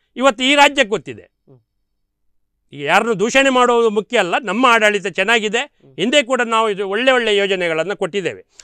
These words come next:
Speaker 2: ಸರಿ.
Speaker 1: ಮುಂದೆ ಕೂಡ ಕೊಡ್ತೀವಿ.
Speaker 2: ಸರ್, ಈಗ, ಆ, ಎಲ್ಲ ಬಹುಮತ ನಿಮ್ಗೆ ಸಿಕ್ಕಿದ್ರೂ ಕೂಡ
Speaker 1: ಹಾ.
Speaker 2: ಒಂದು ವಿರೋಧ ಪಕ್ಷ ಅಂತ ಹೇಳಿದ್ರೆ ವಾಚಿಂಗ್ ಡಾಗ್ ಇದ್ದ ಹಾಗೆ, ಕಾವಲು ನಾಯಿ ಇದ್ದ ಹಾಗೆ,
Speaker 1: ಹ್ಮ್.
Speaker 2: ಸರ್ಕಾರ ಎಲ್ಲಿ ಎಡವುತ್ತದೆ, ಎಲ್ಲಿ ತಪ್ಪುತ್ತದೆ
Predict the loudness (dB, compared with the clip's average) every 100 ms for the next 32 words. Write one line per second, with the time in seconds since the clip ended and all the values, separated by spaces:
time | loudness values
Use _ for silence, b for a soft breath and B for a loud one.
0 | b -4 0 2 2 2 0 -2 -6 -8
1 | -16 _ _ -14 -14 -10 -8 -8 -8 -14
2 | -18 _ _ -20 -20 _ _ -20 -18 -16
3 | -14 -14 -16 -18 -16 -10 -4 -2 -4 -6
4 | -12 -12 -14 -14 -16 -20 -20 _ -20 -14
5 | -8 -8 -8 -14 -18 -20 _ -20 -20 _
6 | _ _ _ _ _ _ _ -20 -20 -14
7 | -8 -8 -8 -10 -12 -14 -12 -14 -14 -14
8 | -16 -12 -10 -10 -12 -10 -10 -10 -16 -20
9 | -20 -20 -12 -8 -8 -10 -14 -16 -18 -20
10 | -20 -20 -20 _ _ -16 -14 -10 -10 -10
11 | -14 -10 -10 -10 -12 -14 -16 _ _ _
12 | _ -18 -14 -16 -16 -16 -14 -12 -14